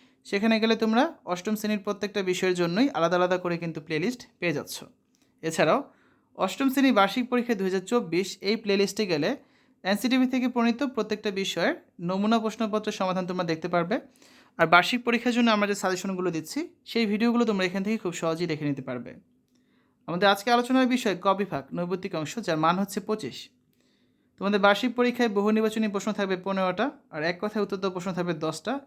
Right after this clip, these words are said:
এই হচ্ছে মোট পঁচিশ নাম্বার। তো এক কথায় উত্তরগুলো ভালো করে পড়লেই তোমাদের বহু নির্বাচনী প্রশ্নগুলো কিন্তু পাশাপাশি পড়া হয়ে যাবে। আজকের ভিডিওতে আমরা গুরুত্বপূর্ণ এক কথায় প্রশ্ন উত্তরগুলো নিয়ে আলোচনা করব। প্রশ্ন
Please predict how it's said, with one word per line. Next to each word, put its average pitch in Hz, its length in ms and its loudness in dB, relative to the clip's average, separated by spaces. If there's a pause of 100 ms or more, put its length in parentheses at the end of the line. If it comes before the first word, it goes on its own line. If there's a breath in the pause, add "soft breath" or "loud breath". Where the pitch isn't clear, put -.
(140)
এই 160 100 -2
হচ্ছে 170 280 -4
মোট 165 180 -2
পঁচিশ 180 220 -6 (100)
নাম্বার। 143 220 -2 (680 soft breath)
তো - 40 -12 (180)
এক 214 160 -4
কথায় 269 240 2
উত্তরগুলো 262 400 -2
ভালো 214 200 2
করে 226 120 2 (100)
পড়লেই 185 340 0
তোমাদের 185 220 -2 (100)
বহু 180 200 -2
নির্বাচনী 233 380 2
প্রশ্নগুলো 185 380 -4 (100)
কিন্তু 170 200 -8 (320)
পাশাপাশি 160 440 -2
পড়া 180 180 2
হয়ে 131 180 -4
যাবে। - 160 -14 (680 soft breath)
আজকের 208 360 2
ভিডিওতে 254 320 4
আমরা 254 180 6
গুরুত্বপূর্ণ 208 520 0
এক 185 100 -4
কথায় 202 240 -4
প্রশ্ন 185 240 -8
উত্তরগুলো 165 420 -4
নিয়ে 208 200 -2
আলোচনা 135 340 -4
করব। - 180 -16 (800)
প্রশ্ন 190 260 -4